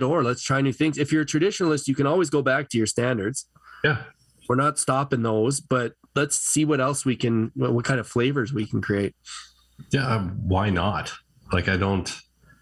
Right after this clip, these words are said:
Speaker 2: I don't really understand the, the traditionalists', um, argument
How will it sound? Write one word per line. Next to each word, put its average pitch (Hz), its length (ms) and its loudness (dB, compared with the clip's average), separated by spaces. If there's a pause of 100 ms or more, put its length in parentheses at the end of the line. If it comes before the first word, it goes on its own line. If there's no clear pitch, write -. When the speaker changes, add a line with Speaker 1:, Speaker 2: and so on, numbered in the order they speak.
(220)
Speaker 2:
I - 80 2
don't 110 100 2
really 117 260 2
understand 95 640 0
the, 85 400 0 (200)
the - 180 -2 (300)
traditionalists', 90 1120 0 (380)
um, 87 600 -2 (800)
argument 117 480 -2